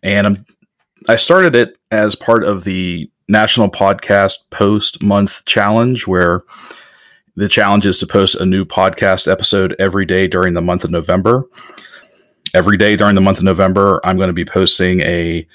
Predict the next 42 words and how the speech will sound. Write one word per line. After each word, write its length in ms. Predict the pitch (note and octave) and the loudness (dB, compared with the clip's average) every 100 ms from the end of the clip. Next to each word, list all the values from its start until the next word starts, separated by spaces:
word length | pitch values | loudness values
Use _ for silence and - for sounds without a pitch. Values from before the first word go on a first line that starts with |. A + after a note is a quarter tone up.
| _ _ | _ _
I'm 160 | F#2+ F#2 | -2 0
just 200 | G2+ F2 | 0 2
randomly 380 | G2+ G2+ G#2 G2+ | 2 4 4 2
picking 320 | - G#2+ G#2 | 0 0 0
a 80 | F#2+ | 0
comic 400 | - G#2 G#2+ - - | 0 2 2 -2 -14
from 140 | - G2 | -2 0
my 160 | F#2+ | 0
collection. 760 | F#2+ F#2+ G#2 - C3 C3 C3+ - - _ _ - | 0 0 0 2 0 0 -2 -8 -20 _ _ -12
I'm 60 | |
gonna 180 | F2+ F2 | -6 -6
talk 240 | - G2 F#2+ | 0 0 2
about 220 | F#2 G2 | 0 0
it 100 | - | -2
for 640 | - F2+ F#2 F2+ F2+ F2+ _ _ _ _ _ _ _ _ - | -4 -2 0 0 -2 -6 _ _ _ _ _ _ _ _ -2
anywhere 280 | G2+ G2 F#2+ | 2 4 2
from 220 | F#2+ F#2 | 2 0
five 240 | - F#2 | 0 0
to 80 | F2 | -2
ten 200 | - F#2 | -2 0
minutes, 580 | F#2+ B2 - - - - | 2 0 0 -2 -4 -6
and 140 | F2+ | -6
that's 160 | F2 E2 | -4 -4
gonna 180 | F#2+ F2 | -6 -6
be 160 | F2 | -2
it. 240 | F#2 A#2 _ _ _ _ - - - - _ _ | -2 -2 _ _ _ _ -20 -20 -20 -20 _ _
After 320 | - D3 - C#3+ | -2 -2 0 2
November, 720 | B2 G#2+ G#2 G#2 G2+ A2+ - _ - _ _ _ _ - | 4 4 2 2 2 0 -4 _ -20 _ _ _ _ -4
if 160 | G#2+ - | -4 0
these 240 | A#2+ G#2+ | 0 2
are 80 | G#2 | 0
still, 300 | - A2+ G2+ | 0 0 0
if 100 | G2+ | 2
these 160 | B2+ | 2
are 80 | A#2 | 2
going 380 | G2+ A2+ G2 F#2+ | 2 0 2 2
well, 460 | G#2 G2 E2+ E2+ - | 2 4 2 -4 -6
if, 360 | F#2 - - _ - | -6 -6 -12 _ -8
if 140 | - | -4
doing 220 | - A2+ | 2 2
a 60 | G2 | 2
daily 720 | F2 G2 G2 F#2+ F#2 F2+ E2 | 0 -2 -2 -2 -4 -6 -10